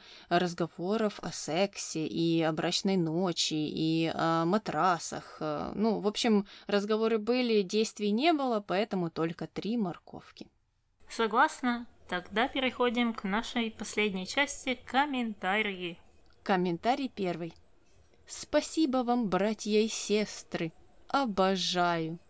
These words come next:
Speaker 1: Пока не знаю, что там в оригинале на испанском, придется выучить и смотреть по новой. Но эта озвучка выше всяких похвал».
Speaker 2: А это что-то религиозное?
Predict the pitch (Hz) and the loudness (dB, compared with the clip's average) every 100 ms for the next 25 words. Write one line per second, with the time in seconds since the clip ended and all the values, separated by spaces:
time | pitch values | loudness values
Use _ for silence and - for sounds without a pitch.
0 | - - 302 294 269 277 247 - 226 214 | -4 0 2 2 2 0 0 0 0 2
1 | 214 233 226 254 269 311 240 220 226 - | 2 0 0 0 2 2 2 2 0 -2
2 | - 302 311 - - 160 - - 269 254 | -2 -2 -2 -4 -6 -6 -10 -4 -2 0
3 | 233 226 240 247 269 214 196 - 214 226 | 0 0 -2 0 -2 -2 -6 -4 -2 0
4 | 214 202 202 214 208 185 160 160 - - | 0 -2 -2 0 0 0 -4 -8 -14 -12
5 | - 208 208 - 208 233 226 233 226 233 | 2 4 6 2 0 0 2 0 0 -2
6 | 277 294 - - 165 - - 202 190 226 | -2 0 -2 0 -4 -4 -8 -6 0 2
7 | 285 - 175 - - 214 214 - 165 - | 2 2 0 -2 0 0 0 -2 -4 -4
8 | - - - 156 156 170 _ _ - 226 | -8 -6 -4 0 0 -2 _ _ -2 0
9 | 269 285 - 262 269 254 247 240 226 269 | 0 -2 -8 -8 -4 -2 -2 -2 0 0
10 | 339 330 262 214 185 | 0 0 0 0 -2